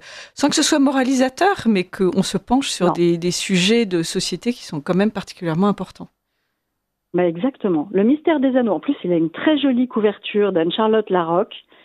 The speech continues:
Speaker 2: avec un joli couple, une petite fille qui, qui tient un écrin. C'est, c'est vraiment charmant. Le Mystère des Anneaux, Isabelle Chevillard, chez Teki.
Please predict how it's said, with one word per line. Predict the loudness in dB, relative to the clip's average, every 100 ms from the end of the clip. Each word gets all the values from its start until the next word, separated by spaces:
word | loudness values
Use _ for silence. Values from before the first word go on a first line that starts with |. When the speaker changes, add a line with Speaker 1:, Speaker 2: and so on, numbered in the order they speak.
| _ -6
Speaker 2:
avec | -4 0
un | 0
joli | 2 0 0
couple, | -2 -2 0 0
une | -2
petite | -2 -4 -4
fille | -2 -4
qui, | -2 -2 0
qui | -2
tient | -2 0
un | 2
écrin. | 0 -2 -2 -2 -2 -10 -20 -20 -20 _
C'est, | 2 4 4 2 0
c'est |
vraiment | 0 2 2
charmant. | 2 0 0 2 2
Le | 2
Mystère | 2 0 -4 -2 -2 0
des | 2 2 2
Anneaux, | 2 2 2 4 4 2 2
Isabelle | 0 2 2 0
Chevillard, | 0 0 2 2 4 2 0 0
chez | 0
Teki. | 0 -2 0 0